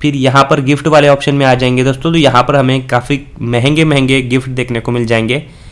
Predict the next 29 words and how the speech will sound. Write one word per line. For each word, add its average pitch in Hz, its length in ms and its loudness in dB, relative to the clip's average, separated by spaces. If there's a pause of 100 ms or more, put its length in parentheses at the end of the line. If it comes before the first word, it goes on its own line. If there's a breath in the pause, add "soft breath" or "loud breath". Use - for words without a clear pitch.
(180 loud breath)
ठीक 131 160 0
है, 147 80 4
तो 143 80 0
भाई 151 140 2
इनके 143 280 0
हमें 165 200 4
puzzle 151 280 2
collect 131 300 0
करने 123 240 0
पड़ते 120 280 -2
हैं। 135 200 -2 (300 loud breath)
भाई 123 140 2
puzzle 131 360 0
collect 135 300 -2
करेंगे 135 460 2
तो 135 240 -2
हम 127 200 2
लोग 131 180 0
ये 131 120 2
gift 127 320 -2
जीत 120 260 -4
सकते 131 260 -4
हैं, 143 120 -2
ऐसा 120 260 -2
application 113 540 -4
में 147 280 -6
दिखाया 117 380 0
जाता 101 360 0
है। 95 260 -8